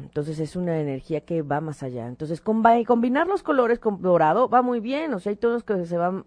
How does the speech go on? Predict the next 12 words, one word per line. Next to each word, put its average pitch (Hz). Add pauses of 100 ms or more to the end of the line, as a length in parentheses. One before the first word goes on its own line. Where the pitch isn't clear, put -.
se 170
ven 185
muy 202
bonitos 190
con 165
dorado, 147 (360)
como 165
el 165
violeta 139
o 127
el 135
lila, 143